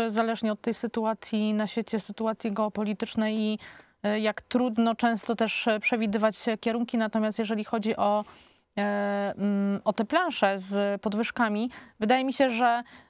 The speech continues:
e, to, czego też brakuje, to jasnej informacji ze strony rządu, w jaki sposób chce zapewnić, e, to, że Polacy będą w stanie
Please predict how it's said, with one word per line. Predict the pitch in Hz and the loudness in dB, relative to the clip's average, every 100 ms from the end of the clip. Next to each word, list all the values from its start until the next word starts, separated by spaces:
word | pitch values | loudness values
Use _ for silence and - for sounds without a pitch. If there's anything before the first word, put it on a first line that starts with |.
| - | -2
e, | 214 214 214 214 214 185 | 0 2 0 0 -2 -2
to, | - 262 | 2 2
czego | - 247 247 | 4 2 2
też | - 240 226 | 2 2 2
brakuje, | 226 233 - 240 208 202 269 - - _ | 2 2 2 0 2 0 -4 -10 -20 _
to | 233 | 2
jasnej | 247 262 311 285 | 2 2 0 0
informacji | 247 - 233 202 190 - 226 247 | 0 2 2 2 -2 -2 -2 0
ze | 240 | -2
strony | - 233 226 240 | 0 2 2 2
rządu, | 208 208 190 196 254 - - - | 2 0 2 0 -2 -2 -14 -2
w | |
jaki | 233 302 | 0 2
sposób | 294 247 220 254 | 2 0 0 -2
chce | - 262 | 0 0
zapewnić, | 240 247 226 196 208 208 285 - - | 2 4 4 2 0 -2 -4 -8 -4
e, | 202 | -4
to, | 196 233 254 | 0 2 2
że | 240 247 247 - _ _ | 2 2 -2 -18 _ _
Polacy | 240 254 254 247 - 254 320 _ _ | 4 4 4 0 0 0 -2 _ _
będą | 196 226 269 269 269 269 240 | 2 4 4 4 4 4 -2
w | |
stanie | - - 240 233 233 | 0 2 4 2 -2